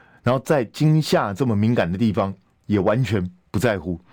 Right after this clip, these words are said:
哎，你要知道，我们自己海巡自己公布了，过去八年我们至少驱赶了九千一百艘次以上的大陆渔船，所以这九千一百多次都没有让你们建立一个基本的S O P，就是要录影。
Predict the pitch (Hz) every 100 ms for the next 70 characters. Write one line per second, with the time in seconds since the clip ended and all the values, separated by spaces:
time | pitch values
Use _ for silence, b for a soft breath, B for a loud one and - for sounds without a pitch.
0 | B B B B - 240 269 170 175 135
1 | - b b 127 131 160 214 117 104 98
2 | 113 135 135 175 90 123 127 131 107 87
3 | b _ 185 160 170 139 147 147 123 90
4 | 101 101 143 98 87 - 160 135 92 90
5 | 107 95 - 143 156 98 82 120 110 -
6 | 110 76 71 110 78 69 B B B -
7 | 113 101 95 80 73 64 - B B B
8 | B B - 180 208 127 190 - 127 110
9 | 170 190 127 92 135 131 135 85 B B
10 | B B - 160 156 123 135 92 101 123
11 | 113 95 92 110 101 82 78 87 82 82
12 | 82 117 113 101 95 80